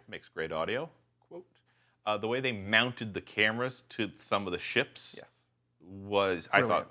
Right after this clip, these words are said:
Speaker 2: Brilliant.
Speaker 1: really, um, it made a very interesting, a very interesting point of view. And, um, it visually put you into the battle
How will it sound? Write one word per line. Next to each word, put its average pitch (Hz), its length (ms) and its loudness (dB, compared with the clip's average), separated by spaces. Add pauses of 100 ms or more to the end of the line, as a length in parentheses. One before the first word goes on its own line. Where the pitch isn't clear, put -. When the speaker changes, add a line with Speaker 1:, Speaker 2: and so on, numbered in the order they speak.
(120)
Speaker 2:
Brilliant. 104 360 -4
Speaker 1:
really, 101 640 2
um, 73 560 -4 (880)
it 101 100 -6
made 117 140 4
a 104 40 0
very 98 180 4
interesting, - 460 -8 (280)
a 87 40 -20
very 104 220 2
interesting 101 400 -6
point 87 200 -6
of 80 100 -8
view. 78 220 -6 (520)
And, 87 560 -4
um, 80 520 -6 (960)
it 110 160 0
visually 117 680 0
put 120 260 0
you 107 120 -2
into 90 180 -8
the 85 60 -6
battle 80 320 0